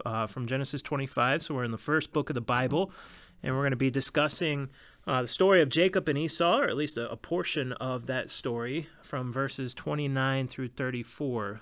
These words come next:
uh, initially here in the book of Genesis, chapter twenty-five. And, uh, since it's a shorter passage, I'll go ahead and read it for you.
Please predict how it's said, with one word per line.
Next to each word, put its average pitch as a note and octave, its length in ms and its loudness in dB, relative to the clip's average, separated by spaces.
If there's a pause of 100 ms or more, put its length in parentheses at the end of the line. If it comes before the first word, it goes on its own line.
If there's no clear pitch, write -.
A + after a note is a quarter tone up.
uh, A2+ 200 -6
initially A#2+ 540 -6
here A#2 120 -4
in A2+ 80 -4
the A2+ 40 -4
book A2+ 260 -6
of A2+ 180 -4
Genesis, A2+ 520 -4
chapter A#2 320 -8
twenty-five. F#2+ 720 -8 (560)
And, A2+ 260 -2
uh, A2+ 80 0
since B2 260 -2
it's B2+ 140 -4
a A2 260 -2
shorter D#3 380 2
passage, D3+ 460 2
I'll C3 80 0
go C#3 80 -2
ahead C#3 140 2
and B2+ 60 -2
read C#3 140 0
it A#2 100 -4
for A2 200 -4
you. A2 200 -6